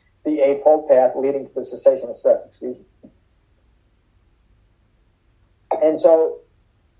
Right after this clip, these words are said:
awakening is just a term that we bandy about that really has no meaning in general, but within the Dhamma, it's clearly defined. Understanding these four truths. By taking true refuge,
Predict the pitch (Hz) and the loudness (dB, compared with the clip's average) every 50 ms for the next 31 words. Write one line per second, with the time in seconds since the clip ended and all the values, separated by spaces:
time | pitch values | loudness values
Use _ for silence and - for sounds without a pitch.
0 | _ _ _ _ _ _ _ - 156 151 185 214 262 269 - 208 180 175 170 156 | _ _ _ _ _ _ _ 2 4 4 4 4 2 2 0 0 0 0 -2 0
1 | - 185 165 - 170 160 - - 170 175 170 165 165 151 151 147 139 127 113 - | 0 0 0 0 -2 -4 -2 2 2 2 2 2 -2 -4 -4 -6 -10 -10 -2 2
2 | 143 143 151 160 160 156 156 147 - - 131 127 131 143 151 147 - - _ _ | 4 4 4 4 0 0 0 0 2 2 2 4 4 4 2 2 -2 -8 _ _
3 | _ _ _ _ _ _ _ _ _ _ _ _ _ _ _ _ _ _ - 139 | _ _ _ _ _ _ _ _ _ _ _ _ _ _ _ _ _ _ 0 0
4 | 143 143 160 180 180 180 165 156 160 151 143 156 160 165 160 160 170 175 170 165 | 2 2 2 2 2 2 4 4 4 2 2 2 2 2 2 2 0 -2 -2 -2
5 | 151 143 139 131 120 160 196 247 240 190 139 127 127 - 143 143 143 156 143 143 | -2 -4 -6 -4 -2 0 0 2 2 2 0 0 2 2 2 2 2 0 -2 -2
6 | 160 185 220 220 - - 131 113 107 - - - 190 - - _ _ _ _ _ | -2 -2 -2 -2 0 0 0 0 0 -2 -2 -4 -4 -6 -8 _ _ _ _ _
7 | _ _ _ _ - 139 139 - - - - 170 180 180 175 180 175 185 - - | _ _ _ _ -10 -10 -10 -8 -8 -4 0 4 4 4 4 2 2 2 2 2
8 | 240 269 294 277 - - - - _ _ _ _ _ _ _ _ _ _ _ _ | 2 0 0 0 -2 -6 -10 -14 _ _ _ _ _ _ _ _ _ _ _ _
9 | _ _ _ _ _ _ _ _ _ _ _ 151 147 156 156 - - - 165 160 | _ _ _ _ _ _ _ _ _ _ _ -2 0 0 0 -2 -2 0 0 0
10 | 160 160 160 160 160 156 - - 175 180 175 - - 269 285 - - - - _ | 0 0 -2 -4 -4 -6 -2 2 2 2 2 2 0 -2 -2 -2 -4 -8 -16 _
11 | _ _ _ _ _ _ _ _ _ _ _ _ _ _ _ _ _ _ _ _ | _ _ _ _ _ _ _ _ _ _ _ _ _ _ _ _ _ _ _ _
12 | _ _ _ _ _ _ _ _ _ _ _ _ _ _ - 160 165 - - - | _ _ _ _ _ _ _ _ _ _ _ _ _ _ 0 2 2 2 2 0
13 | 202 254 262 254 240 208 185 - - 233 247 226 190 180 208 240 233 240 - - | 0 0 0 0 -6 -8 -10 -6 -4 -2 -2 0 0 2 2 2 2 0 -4 -10
14 | - 110 95 - - _ _ _ | -12 -14 -14 -16 -20 _ _ _